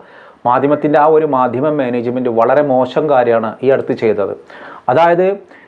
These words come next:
ഹിന്ദു മതത്തിന് വളരെ പവിത്രമായിട്ട് കാണുന്ന രാമായണം, ഇപ്പോൾ ഇത് കർക്കിടകം രാമായണം, നമ്മൾ ഈ റ-, റമദാനിക്ക് വിശുദ്ധ ഖുർആൻ ഓതുന്നത് പോലെ ഹിന്ദു സമൂഹം ഈ ഒരു കർക്കിടക മാസത്തിൽ രാമായണ പാരായണം നടത്തുന്ന ഒരു സമയമാണ്. ഈ സമയത്ത് രാമായണത്തിന് വിമർശനപരമായിട്ട്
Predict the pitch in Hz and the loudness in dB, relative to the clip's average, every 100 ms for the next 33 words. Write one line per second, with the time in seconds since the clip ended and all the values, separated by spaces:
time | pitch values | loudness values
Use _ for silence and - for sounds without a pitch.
0 | _ 170 170 180 220 156 156 156 156 127 | _ -4 0 0 0 0 0 -2 -2 0
1 | 120 143 156 120 139 - 156 151 156 170 | 0 0 -2 -2 -2 0 -2 0 0 0
2 | 147 131 123 123 117 110 120 117 104 95 | 0 0 0 0 0 0 0 0 -2 -6
3 | - 147 147 147 135 - 143 143 147 131 | -4 -2 0 -2 -4 -2 0 0 -2 0
4 | 131 135 139 139 143 139 139 147 143 - | 0 2 0 0 0 0 2 2 2 0
5 | 135 - - - 143 147 147 143 143 147 | 0 -2 -10 -4 0 2 2 0 0 -2
6 | 143 135 143 139 143 135 139 139 139 143 | -2 -4 -2 -2 0 0 0 0 0 2
7 | 135 135 127 151 - - - - 156 139 | 4 4 2 0 -10 -20 -20 -6 -4 -2
8 | 160 135 135 139 143 139 139 139 143 - | -2 -2 -2 0 0 2 2 2 -2 -4
9 | - 143 143 139 135 131 139 139 123 127 | 0 0 2 0 -2 -2 0 2 2 2
10 | 135 143 143 139 135 139 143 151 143 127 | 2 2 2 2 2 2 0 0 -2 -4
11 | 151 151 165 160 165 135 92 - - - | -4 -4 -2 0 0 0 -4 -12 -20 -20
12 | - 220 262 - 190 151 151 151 139 - | -2 2 2 0 0 2 0 2 0 0
13 | - - - 147 160 175 180 190 170 135 | -12 -12 -2 0 2 2 2 2 2 0
14 | 127 135 139 123 127 151 147 - 180 165 | -4 -4 -2 -2 0 -2 -4 -2 0 2
15 | 143 135 131 127 131 127 127 | 0 0 -2 -2 0 0 0